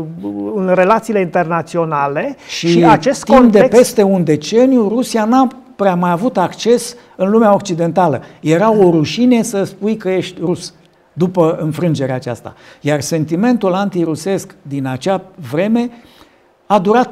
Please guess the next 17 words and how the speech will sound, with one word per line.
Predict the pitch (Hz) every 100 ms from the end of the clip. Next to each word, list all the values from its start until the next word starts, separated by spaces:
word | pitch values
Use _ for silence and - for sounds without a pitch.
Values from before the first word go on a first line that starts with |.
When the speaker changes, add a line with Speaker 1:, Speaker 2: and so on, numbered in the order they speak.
| -
Speaker 2:
până | 294 277
aproape | 220 262 269 262 208
d-, | 175 214 - 233 139 123
după, | 269 269 226 190 - - 175 160 151 147 139
uh, | - _ _ _
războiul | 170 175 151 226 196
franco-german. | 202 208 208 190 170 - _ - 139 151 127 104 147
De-abia | 170 156 247 240
după | 220 262
o | 220
mie | 208 226
opt | 220
sute | 226 208
șaptezeci, | - 208 214 214 139 117 160 180 - - - -
Rusia | 180 247 240 196
începe | 180 - - 220 226 214
să | 208 202 202